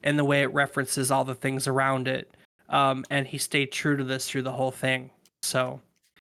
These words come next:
I, I don't know. I lo-, I, it, The Sims is so cool. It's such a simple game that so many people love, but it's so, there's so much to it too. So you were right, right?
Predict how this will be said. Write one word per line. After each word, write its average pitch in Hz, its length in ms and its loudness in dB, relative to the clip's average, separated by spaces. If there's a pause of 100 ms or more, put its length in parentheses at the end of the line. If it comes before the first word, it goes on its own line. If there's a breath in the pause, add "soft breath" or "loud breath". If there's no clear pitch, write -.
(300)
I, 135 180 0 (120)
I 139 120 -2
don't 143 200 -4
know. 151 340 -8
I 147 100 0
lo-, 147 220 0
I, 135 180 0 (120)
it, 160 260 -4 (320)
The 151 80 -8
Sims 175 340 0
is 135 80 0
so 135 240 2
cool. 131 540 0 (380 loud breath)
It's 175 140 2
such - 400 2
a 180 40 0
simple 151 380 0
game 143 320 0
that 135 120 -4
so 143 160 2
many 135 160 0
people 131 360 0
love, 131 360 2
but 131 100 2
it's - 320 -2
so, - 180 -2
there's 139 200 -2
so 175 300 2
much 135 360 -2
to 143 240 0
it 131 160 -2
too. 135 380 -4 (1080)
So - 160 0
you 196 180 4
were 175 100 4
right, 151 320 4
right? 185 320 2